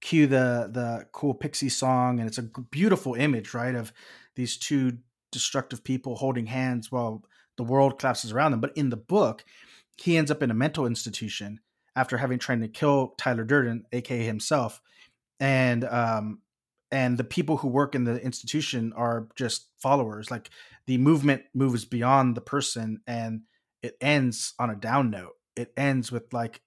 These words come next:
all that you read and all that you've done was for nothing because the, the Pandora's box has been opened, and, and now the, the ideas have their own legs and have spread,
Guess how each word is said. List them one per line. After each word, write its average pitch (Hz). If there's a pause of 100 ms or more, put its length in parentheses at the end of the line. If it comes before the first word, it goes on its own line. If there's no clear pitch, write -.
all 151
that 156
you 135
read 131
and 117
all 135
that 139
you've 113
done 127 (400)
was 127
for 123
nothing 117
because 117 (540)
the, 123
the 117 (340)
Pandora's 143
box 135
has 123
been 117
opened, 120 (1120)
and, 127 (160)
and 123
now 131
the, 123
the 123
ideas 131
have 127
their 123
own 131
legs 117 (380)
and 123
have 120
spread, 123